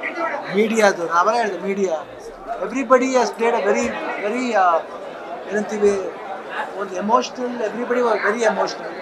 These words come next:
and concerned about, ಆ, ಹೆಲ್ತ್ ಬಗ್ಗೆ ಕನ್ಸರ್ನ್ ಆಗಿದ್ರು. ಈ ಅದ್-, ಅದ್ ಬಂದು ಅದ್-, ಅದ್ರಿಂದ ಶುರುವಾಯ್ತು. ಆಮೇಲೆ ನಾನು I wanted to open up. ಯಾಕಂದ್ರೆ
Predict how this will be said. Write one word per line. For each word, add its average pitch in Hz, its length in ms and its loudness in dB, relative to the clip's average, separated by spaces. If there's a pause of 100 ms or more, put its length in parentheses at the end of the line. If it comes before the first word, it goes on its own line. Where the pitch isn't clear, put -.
(720)
and 185 200 -4
concerned 233 480 8
about, 180 320 0
ಆ, - 40 4 (1400)
ಹೆಲ್ತ್ 208 220 2
ಬಗ್ಗೆ 214 180 -2
ಕನ್ಸರ್ನ್ 208 320 2
ಆಗಿದ್ರು. - 520 -4 (500)
ಈ 233 80 -2
ಅದ್-, 208 260 6
ಅದ್ 208 180 -2
ಬಂದು 247 220 2
ಅದ್-, 214 180 6
ಅದ್ರಿಂದ 214 320 -2
ಶುರುವಾಯ್ತು. 240 520 0
ಆಮೇಲೆ 226 200 -4
ನಾನು 240 260 8
I 233 160 2
wanted 247 260 4
to 214 100 10
open 226 180 6
up. - 160 -4 (920)
ಯಾಕಂದ್ರೆ 233 360 0